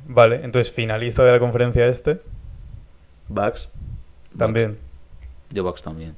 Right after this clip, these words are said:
Speaker 1: Yo he puesto a Filadelfia. Pero porque creo que va a haber un cruce ahí, Bucks, Celtics. Se va a eliminar uno de los dos y
Speaker 2: Puede
Speaker 1: Filadelfia.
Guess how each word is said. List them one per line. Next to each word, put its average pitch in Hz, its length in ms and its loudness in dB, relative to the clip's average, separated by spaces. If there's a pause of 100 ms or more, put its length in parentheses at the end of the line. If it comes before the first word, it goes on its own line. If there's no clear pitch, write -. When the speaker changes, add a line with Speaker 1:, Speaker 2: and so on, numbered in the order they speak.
Speaker 1:
Yo 113 180 0
he - 20 2
puesto 107 280 -2
a 101 40 0
Filadelfia. 98 480 -6 (1400)
Pero 120 160 6
porque 117 260 0
creo 131 260 4
que 135 200 2
va 131 120 6
a 131 40 10
haber 131 220 4
un 127 160 0
cruce 131 300 6
ahí, 127 260 4
Bucks, 127 460 4
Celtics. 135 720 -6 (600)
Se - 180 -4
va 117 80 4
a 123 40 6
eliminar 127 320 2
uno 123 180 4
de 120 80 6
los 117 240 2
dos 127 380 6
y 113 80 -6
Speaker 2:
Puede 107 240 -2
Speaker 1:
Filadelfia. 117 180 2